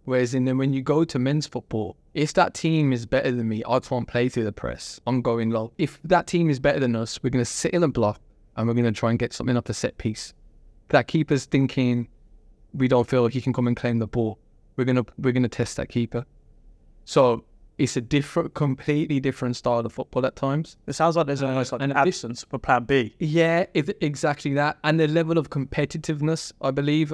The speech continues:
Speaker 1: as well, um, about getting that, about getting that result. And also the obvious one, which is phys-, physicality, which, which, which goes up a couple, a cou-, a couple of notches.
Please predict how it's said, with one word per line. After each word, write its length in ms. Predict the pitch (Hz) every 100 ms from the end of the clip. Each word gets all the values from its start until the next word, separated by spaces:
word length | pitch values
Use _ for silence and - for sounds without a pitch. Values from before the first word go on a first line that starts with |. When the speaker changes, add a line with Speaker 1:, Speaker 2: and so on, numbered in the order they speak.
| -
Speaker 1:
as 160 | 127
well, 280 | 131 143 170 _ _ _
um, 260 | 131 123 127
about 400 | - - 143 143
getting 300 | 151 143 135
that, 240 | 135 120 -
about 340 | 127 123 127 127
getting 240 | - 131
that 140 | 131 120
result. 440 | 123 120 135 - _ _ _
And 160 | 127 135
also 440 | 143 127 131 120 117
the 180 | 139 127
obvious 300 | 123 131 120
one, 140 | 131 127
which 160 | 120
is 160 | 127 - -
phys-, 180 | 131 120
physicality, 840 | - 123 123 127 131 131 156 170 - _ _ _
which, 240 | - 131 160
which, 240 | 127 -
which 340 | 147 135 -
goes 240 | - 127 120
up 160 | 123 - _ _ _ _ -
a 80 | 120
couple, 300 | - 127 -
a 80 | 127
cou-, 160 | - 156
a 60 |
couple 300 | 139 147 -
of 80 | 139
notches. 460 | 131 139 - 175